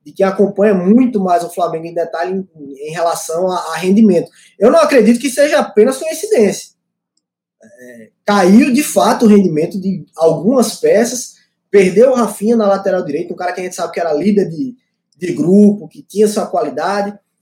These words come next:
mas num conjunto geral, o Rogério tenta fazer o Flamengo jogar à la Jesus, mas sofrendo com as peças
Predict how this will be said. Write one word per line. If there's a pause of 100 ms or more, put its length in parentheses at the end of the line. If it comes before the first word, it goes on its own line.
(140)
mas
num
conjunto
geral,
o
Rogério
tenta
fazer
o
Flamengo
jogar (360)
à
la
Jesus, (600)
mas (720)
sofrendo
com
as
peças